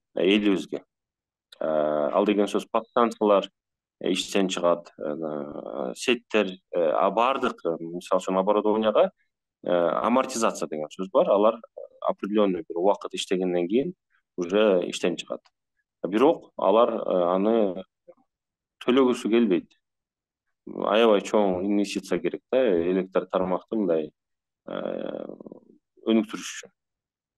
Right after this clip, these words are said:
Ошон үчүн баягы мен сизге уже айт-, айттым эле, булар, э, буларды өчүрсө болбойт, булар, э, иштеш керек.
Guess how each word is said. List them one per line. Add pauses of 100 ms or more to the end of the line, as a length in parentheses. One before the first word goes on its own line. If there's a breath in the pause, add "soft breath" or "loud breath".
(480)
Ошон
үчүн (480 soft breath)
баягы
мен
сизге
уже
айт-, (160)
айттым
эле,
булар,
э, (300)
буларды (120)
өчүрсө
болбойт,
булар, (180)
э,
иштеш
керек.